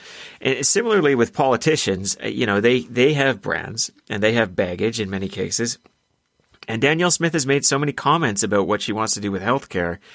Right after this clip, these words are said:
It's hard not to see any action in the healthcare system as moving chess pieces around towards what we feel is her end goal, which is more private activity in healthcare, right? Is it? Is it not? Does she just wanna make investments in healthcare that, as you've said,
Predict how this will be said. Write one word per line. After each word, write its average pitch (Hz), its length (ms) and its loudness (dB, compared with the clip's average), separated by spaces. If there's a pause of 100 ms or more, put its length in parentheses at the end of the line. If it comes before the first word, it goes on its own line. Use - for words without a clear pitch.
(400)
It's - 180 -4
hard 170 280 2
not 175 240 0
to 139 60 -2
see 131 340 2
any 143 280 0
action 131 360 0
in 104 120 -4
the 90 60 -2
healthcare 107 440 0
system 90 380 0
as 92 100 -2
moving 98 260 -2
chess 101 260 -2
pieces 95 360 -2
around 95 340 -2
towards 92 480 -2
what 95 240 -2
we 104 100 -4
feel 143 420 2
is 117 120 2
her 101 160 0
end 90 200 -2
goal, 87 300 -2
which 92 200 -4
is 87 120 -4
more 107 260 2
private 98 420 -2
activity 82 480 -6
in 76 80 -10
healthcare, - 500 -16 (560)
right? 101 240 -4 (560)
Is 160 240 0
it? 196 280 -2
Is 113 160 -2
it - 100 -2
not? 117 380 0
Does 98 140 -6
she - 100 -6
just 113 220 0
wanna 110 320 0
make 107 360 -2 (280)
investments 117 480 -2
in 107 80 -4
healthcare 113 420 0
that, 101 160 0
as 117 220 0
you've 110 140 0
said, 139 340 2